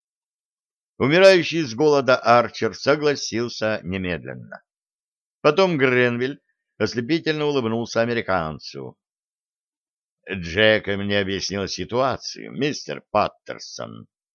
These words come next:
и она мне представляется интересной. Я предлагаю обсудить детали после обеда.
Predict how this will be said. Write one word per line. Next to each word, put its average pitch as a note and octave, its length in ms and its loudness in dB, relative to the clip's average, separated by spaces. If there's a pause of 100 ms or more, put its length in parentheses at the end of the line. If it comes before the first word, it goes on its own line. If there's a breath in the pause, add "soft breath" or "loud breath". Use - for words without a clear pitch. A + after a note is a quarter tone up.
(380)
и F#2 100 0
она E3+ 280 6
мне G3+ 280 2
представляется F3 840 2
интересной. C#3 1040 -2 (640)
Я C3+ 560 4
предлагаю D3+ 600 2
обсудить C#3 460 -6
детали C#3 460 2
после C3 540 0
обеда. C#2+ 580 -6